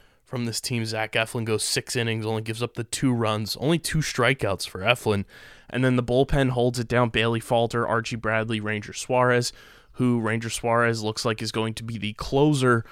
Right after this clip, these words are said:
uh, for this team for the foreseeable future, according to Joe Girardi, which I'm not mad about, and I feel insanely vindicated once again because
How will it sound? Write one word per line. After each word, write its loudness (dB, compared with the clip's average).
uh, 6
for 2
this 0
team 0
for -6
the -2
foreseeable -4
future, -4
according -6
to -12
Joe -8
Girardi, -2
which -2
I'm 0
not 2
mad 4
about, 2
and 0
I 0
feel 0
insanely 4
vindicated 4
once 2
again 2
because -2